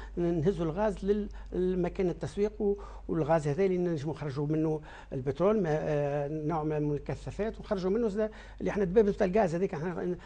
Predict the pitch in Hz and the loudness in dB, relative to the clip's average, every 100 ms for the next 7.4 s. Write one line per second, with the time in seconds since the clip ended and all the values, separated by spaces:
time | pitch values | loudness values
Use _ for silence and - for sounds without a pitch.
0 | - - 175 185 170 185 175 170 170 175 | -12 -4 2 2 4 2 2 0 -2 0
1 | 185 175 175 175 143 190 143 135 139 143 | 0 2 2 2 0 -2 -2 -2 -2 -6
2 | - - - - - - - - - 208 | -12 -20 -20 -18 -18 -16 -16 -14 -6 -2
3 | 226 262 302 - 392 320 247 202 277 269 | -2 -2 -4 -8 -12 -6 -6 -6 -4 -2
4 | 269 254 285 - - 226 240 226 - 233 | 0 -2 -2 -6 -4 0 0 0 -2 -2
5 | - 311 247 214 240 294 247 233 226 208 | -2 0 2 2 2 0 0 -2 -4 -6
6 | 311 311 - - - - 185 277 277 247 | -4 -6 -10 -20 -12 -8 -4 -2 -2 -2
7 | - 262 233 | -2 0 0